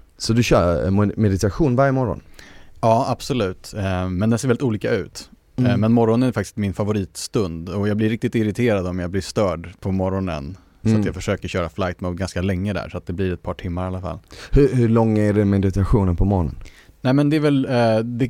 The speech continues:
Speaker 2: det är mellan en och tre timmar ungefär.
Speaker 1: Åh jävlar, så lång?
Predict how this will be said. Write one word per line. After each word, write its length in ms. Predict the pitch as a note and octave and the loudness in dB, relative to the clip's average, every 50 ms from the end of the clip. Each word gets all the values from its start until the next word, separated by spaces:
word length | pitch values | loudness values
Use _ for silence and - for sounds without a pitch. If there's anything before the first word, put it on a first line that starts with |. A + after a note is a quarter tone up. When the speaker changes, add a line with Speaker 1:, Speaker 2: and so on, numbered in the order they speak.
| - - | -4 -4
Speaker 2:
det 120 | D3+ C#3 | -2 0
är 40 | C3+ | 2
mellan 260 | C3 C3+ A#2+ A#2+ - | 2 2 2 2 0
en 200 | B2+ A#2+ A2+ A2 | 0 -2 0 0
och 80 | G#2 G2 | -2 -2
tre 200 | - G2+ G2 F#2 | -4 -4 -4 -4
timmar 340 | - - G2+ G2 G2 G2 G2 | -4 -4 -4 -2 -2 -2 -2
ungefär. 440 | F#2 F#2 F2 - F2 E2 E2 F#2 - - - | -2 -4 -4 -4 -4 -6 -6 -8 -12 -4 0
Speaker 1:
Åh 240 | A2 A2 G#2 F#2+ | 2 2 2 0
jävlar, 480 | B2+ B2 A#2 G#2 G#2 F#2 B2 C3 C#3+ - - | -2 -4 -2 -4 -6 -6 -4 -6 -6 -6 -6
så 260 | - - - C3+ C3+ | -4 -2 0 2 2
lång? 380 | D3 F3 G3 - - - - | 0 0 -2 -4 -6 -8 -10